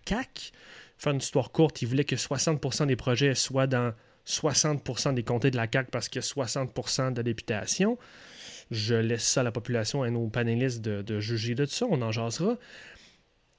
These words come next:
Legault, lui, justifie la situation en disant, « Écoutez, là, on est en crise, on est en pandémie, là. C'est une situation exceptionnelle. Ça exige des mesures exceptionnelles. Il faut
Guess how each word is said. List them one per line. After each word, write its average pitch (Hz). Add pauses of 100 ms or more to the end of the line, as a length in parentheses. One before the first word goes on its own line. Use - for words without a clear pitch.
Legault, 170
lui, 175
justifie 165
la 165
situation 143
en 175
disant, « 147
Écoutez, 202
là, 156 (200)
on 131
est 160
en 160
crise, 170
on 156
est 151
en 156
pandémie, 156
là. 131
C'est -
une 190
situation 123
exceptionnelle. 135 (320)
Ça - (140)
exige 160
des 139
mesures 123
exceptionnelles. 117
Il 123
faut 190